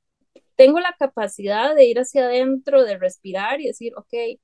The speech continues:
no es el momento en el que, en el que me siento preparada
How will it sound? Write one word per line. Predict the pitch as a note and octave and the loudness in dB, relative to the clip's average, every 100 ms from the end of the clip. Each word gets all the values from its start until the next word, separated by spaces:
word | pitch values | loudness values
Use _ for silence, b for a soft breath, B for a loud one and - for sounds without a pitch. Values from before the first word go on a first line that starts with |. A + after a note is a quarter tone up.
| _ _ _ _ | _ _ _ _
no | A3 | -4
es | B3 | 0
el | C#4+ | 2
momento | C#4+ C4 G#3 A#3 C4 D#4 | 2 -2 -2 -4 -4 -2
en | C#4+ | -2
el | A#3+ | -4
que, | - E3 - _ _ _ _ _ _ _ _ _ | -6 -10 -10 _ _ _ _ _ _ _ _ _
en | A3 A3+ | -6 -4
el | G#3+ G#3 | -6 -4
que | A3+ G#3 F#3+ | 0 4 4
me | F3+ G3+ G3+ | 2 -2 -6
siento | - A3 A3 A3 - B3+ C4+ - _ _ _ _ - | -2 -2 -2 0 4 8 6 4 _ _ _ _ -6
preparada | A#3 G3+ G3+ G3 A3+ C#4+ | -6 -2 -2 0 -2 -2